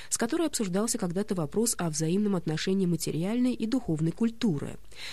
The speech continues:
Внешняя материальная обстановка и внутренняя духовная жизнь, чем связаны между собой эти два совершенно разнородных явления, и как ничтожна внешняя обстановка сравнительно с развивающейся в ней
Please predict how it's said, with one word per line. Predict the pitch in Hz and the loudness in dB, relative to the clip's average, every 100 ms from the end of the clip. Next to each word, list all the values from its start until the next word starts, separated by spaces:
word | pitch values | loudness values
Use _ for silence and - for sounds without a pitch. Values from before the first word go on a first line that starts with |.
| - | -4
Внешняя | - 202 208 170 165 160 | 2 6 6 4 4 4
материальная | 170 185 175 151 160 | 4 6 6 4 2
обстановка | 156 - 180 262 - 151 | 0 2 4 4 2 0
и | 143 160 | 4 4
внутренняя | 175 185 151 147 151 | 6 4 4 2 4
духовная | 151 170 170 175 220 | 2 2 2 4 4
жизнь, | 247 226 - - - - - | 6 4 4 -4 -8 -10 2
чем | 285 294 | 4 6
связаны | - 302 285 165 147 | 4 6 4 4 4
между | 147 156 | 2 2
собой | 151 156 151 220 262 | 0 0 4 4 4
эти | - 156 | 0 0
два | 156 196 | 0 0
совершенно | 220 185 147 175 196 208 | 2 2 2 2 2 4
разнородных | 208 208 160 143 156 | 4 4 2 0 -2
явления, | 202 226 254 190 139 120 - - - - | 2 4 4 4 2 -4 -10 -12 -12 -4
и | - | 0
как | 190 196 | 2 4
ничтожна | 220 - 277 214 147 | 4 4 2 4 2
внешняя | 156 160 - 151 | 2 2 2 0
обстановка | - - 160 254 - | 0 0 2 2 2
сравнительно | - 151 156 196 208 180 | 0 0 0 0 2 2
с | - 185 | 2 2
развивающейся | 175 165 170 156 - 151 147 | 2 2 2 2 2 2 2
в | 143 | 4
ней | 170 208 | 4 4